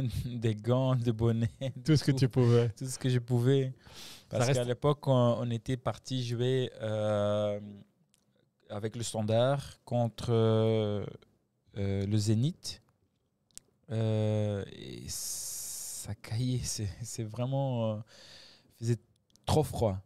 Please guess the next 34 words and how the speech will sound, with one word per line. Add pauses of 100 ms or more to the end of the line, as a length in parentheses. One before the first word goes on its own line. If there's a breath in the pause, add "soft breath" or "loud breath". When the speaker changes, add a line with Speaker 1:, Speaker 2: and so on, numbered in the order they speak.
(100)
Speaker 2:
Trop
froid.
Du
temps
Speaker 1:
Ouais. (100)
Speaker 2:
de,
de,
de
Lombards
au
Zénith,
il
était
Speaker 1:
On
est
Speaker 2:
des-
Speaker 1:
parti
aussi,
par
exemple,
euh,
on
s-,
euh,
jouer
contre
le
Partizan
Bel-,
Belgrade, (340)
euh,
en
Serbie. (200)
Speaker 2:
Mhm.